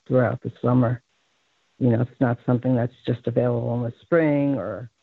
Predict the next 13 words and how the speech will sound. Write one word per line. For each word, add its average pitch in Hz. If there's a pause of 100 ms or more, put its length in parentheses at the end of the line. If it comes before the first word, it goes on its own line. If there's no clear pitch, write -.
(440)
you 127
know, 117
at 117
a 117
certain 117
time 127
of 117
the 120
year, 123 (400)
aside 117
from 120
winter. 120 (1800)
So 127